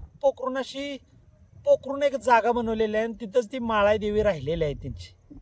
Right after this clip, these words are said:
माळाई देवी जी संगती आणली होती त्यांनी पांडवांच्या काळात, अ, ते माळाई देवीचं काय राहिलं आणि तिकडं त्या ठिकाणची असं रहस्य आहे,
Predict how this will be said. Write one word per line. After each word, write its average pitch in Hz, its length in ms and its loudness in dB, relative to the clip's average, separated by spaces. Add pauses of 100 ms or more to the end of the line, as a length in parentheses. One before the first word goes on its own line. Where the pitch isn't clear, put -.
(240)
माळाई 165 240 2
देवी 190 280 -2
जी 208 240 -4
संगती 175 380 -4
आणली 196 260 0
होती 208 140 -8
त्यांनी 208 240 -4
पांडवांच्या 190 600 2
काळात, 185 300 4 (800)
अ, 185 80 2 (100)
ते 208 80 0
माळाई 202 380 4
देवीचं 220 500 0 (680)
काय 294 120 2
राहिलं 147 240 -2 (580)
आणि 202 160 -10
तिकडं 226 240 -8
त्या 214 580 0 (280)
ठिकाणची 262 640 -6 (520)
असं 220 300 6
रहस्य 240 380 2
आहे, 165 140 -2